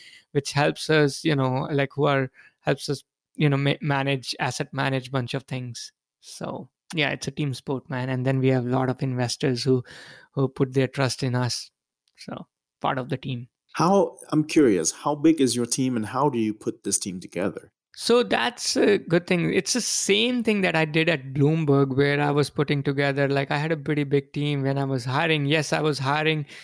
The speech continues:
Speaker 1: at Bloomberg's dime, where it was not <laughs> really anything that going out of our pocket, but the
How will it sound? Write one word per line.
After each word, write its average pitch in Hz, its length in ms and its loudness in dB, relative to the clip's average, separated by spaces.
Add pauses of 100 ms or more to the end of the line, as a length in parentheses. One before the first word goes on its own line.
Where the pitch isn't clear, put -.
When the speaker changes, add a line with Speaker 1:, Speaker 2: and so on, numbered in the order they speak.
(180)
Speaker 1:
at 131 220 -6
Bloomberg's 160 520 2
dime, 135 500 -2 (320)
where 151 160 4
it 143 100 0
was 143 220 -2
not 147 360 0
<laughs> - 60 -10
really 151 380 2
anything 143 400 0
that 143 200 -4
going 143 280 -2
out 147 120 0
of 139 140 -4
our 156 180 0
pocket, 151 460 -2
but 156 200 -2
the - 140 2